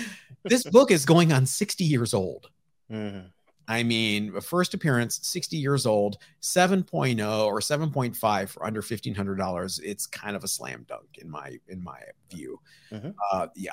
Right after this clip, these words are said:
Speaker 1: You, what's your next one? I see it's right in the middle of Batmania.
Speaker 2: Yeah, this is Batman number one sixty-nine. This is a second appearance of the Penguin. Uh, we all know first appearances, a-, again, are, are always in demand and are really hot.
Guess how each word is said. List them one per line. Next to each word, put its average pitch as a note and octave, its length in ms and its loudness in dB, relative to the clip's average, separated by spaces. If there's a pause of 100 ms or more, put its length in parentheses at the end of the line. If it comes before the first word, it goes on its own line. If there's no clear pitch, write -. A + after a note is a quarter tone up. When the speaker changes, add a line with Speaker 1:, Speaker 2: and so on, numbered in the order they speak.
(160)
Speaker 1:
You, B2+ 180 -2
what's D#3 300 2
your C4 80 4
next F3+ 320 2
one? E3+ 200 8
I A#2+ 300 2
see - 300 -2
it's D#3 240 0
right D#3 160 0
in - 40 -6
the D#3 80 2
middle D#3 240 2
of A#2+ 100 0
Batmania. B2 840 2 (340)
Speaker 2:
Yeah, C3+ 840 4
this G3+ 200 6
is C#4 180 4
Batman A#3 440 6
number G3+ 200 4
one F3 260 4
sixty-nine. C3+ 960 0
This B2 120 -10
is E3 120 -6
a B2+ 60 -4
second F3+ 420 0
appearance C3 540 -4
of G#2+ 220 0
the G#2 100 -2
Penguin. G2+ 600 -8 (560)
Uh, G2 220 0
we F3 220 4
all D3 180 12
know B2 240 6
first B2 320 -4
appearances, G#2+ 600 -6
a-, G2+ 120 -4
again, G2 580 -4
are, G2 400 0
are C3+ 280 6
always C#3 440 10
in G#2 100 -4
demand G2 420 -8
and G2 100 -8
are G2 140 -6
really A#2 240 -2
hot. F#2+ 340 -12